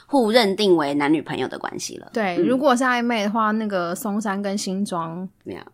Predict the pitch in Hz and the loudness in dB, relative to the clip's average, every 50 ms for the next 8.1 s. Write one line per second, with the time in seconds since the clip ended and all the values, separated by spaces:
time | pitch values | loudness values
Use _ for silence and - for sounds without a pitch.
0 | _ - 269 - - - - 571 640 679 698 679 - 220 196 190 190 190 220 214 | _ 0 0 0 0 -4 -8 -10 -8 -8 -10 -4 -2 0 2 2 2 2 2 2
1 | 214 170 175 - 190 - - - 311 - 285 294 - 247 269 254 - 262 311 359 | 2 2 2 2 2 2 2 2 2 4 4 4 6 6 8 10 10 10 10 10
2 | 440 - 370 - - - - 605 554 605 - 285 - 605 659 - - - - 226 | 8 6 4 6 8 8 8 10 10 10 10 8 8 6 4 4 4 6 8 8
3 | 233 240 233 226 247 254 226 190 165 151 151 151 175 - - 117 - - 220 208 | 8 8 8 6 6 6 6 6 6 4 2 -2 -2 -4 -2 -2 2 4 4 6
4 | 196 190 190 233 320 320 320 - 269 254 233 208 196 190 185 208 190 175 165 - | 6 6 6 6 6 4 4 2 2 2 0 0 0 -2 -2 0 0 -2 -2 -2
5 | 147 135 135 180 - 170 170 170 190 220 226 240 247 240 240 233 226 226 185 170 | -2 -2 -2 -4 -4 -4 -4 -4 -2 -2 -2 -2 -2 -2 -2 -2 -2 -2 -4 -4
6 | 180 180 196 185 185 185 160 - 175 170 160 185 185 208 202 180 156 147 170 180 | -4 -4 -4 -4 -4 -4 -6 -8 -10 -8 -8 -6 -6 -6 -6 -6 -6 -6 -6 -6
7 | 170 170 127 - - - - - - - - - 78 - - - - - - 180 | -6 -6 -8 -8 -8 -10 -10 -10 -12 -12 -10 -10 -10 -12 -12 -12 -10 -8 -6 -6
8 | 165 147 | -6 -6